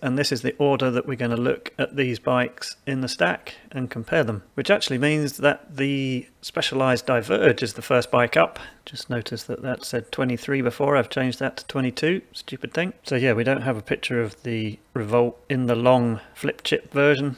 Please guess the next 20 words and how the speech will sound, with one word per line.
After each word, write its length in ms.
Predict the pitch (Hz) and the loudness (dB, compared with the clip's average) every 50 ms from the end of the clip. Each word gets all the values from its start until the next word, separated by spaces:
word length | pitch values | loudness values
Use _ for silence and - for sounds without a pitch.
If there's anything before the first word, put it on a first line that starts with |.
| - _ | -10 _
so 160 | - - 120 | -12 -10 -8
the 100 | 113 113 | -4 -4
next 240 | 123 123 - - - | -4 -4 -6 -6 -6
one 120 | 120 117 | -4 -2
up 220 | 120 - - - | -2 -4 -4 -8
is 160 | 135 110 - - | -8 -8 -8 -8
the 120 | 123 117 | -8 -10
Giant 300 | - - 123 123 123 - | -6 -4 -4 -2 -4 -4
Revolt 420 | 135 113 113 135 135 143 - - - - | -6 -4 0 0 0 0 0 -4 -10 -10
in 100 | 139 127 | -8 -8
the 60 | 117 | -6
short 320 | - - - 190 196 - 127 | -4 0 2 2 2 4 4
version. 440 | 127 127 117 107 101 107 107 101 - _ - | 4 4 4 4 2 -6 -8 -8 -10 _ -6
And 100 | 151 131 | -6 -6
if 120 | 117 - - | -6 -4 -4
we 100 | 135 123 | -4 -4
fade 340 | - - 143 143 139 123 | 0 0 2 2 2 0
from 240 | - - 160 151 151 | 0 2 2 2 2
the 80 | 139 127 | 2 2
Diverge 880 | 139 139 123 139 156 170 185 185 - - - - - - - - - | 2 2 4 4 4 4 4 2 0 -2 -6 -6 -6 -6 -8 -10 -12